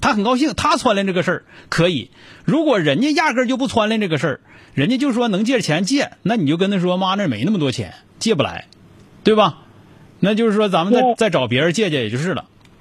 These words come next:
Speaker 2: 哦。
Speaker 1: 对，我，我觉得就是
Speaker 2: 因为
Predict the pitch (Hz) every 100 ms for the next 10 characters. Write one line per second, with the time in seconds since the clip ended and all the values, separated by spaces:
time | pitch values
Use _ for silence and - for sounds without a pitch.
0 | - - - - - - - - 196 196
1 | 180 180 190 208 - - - - 156 151
2 | 117 135 131 131 135 131 - 262 147 139
3 | - - 302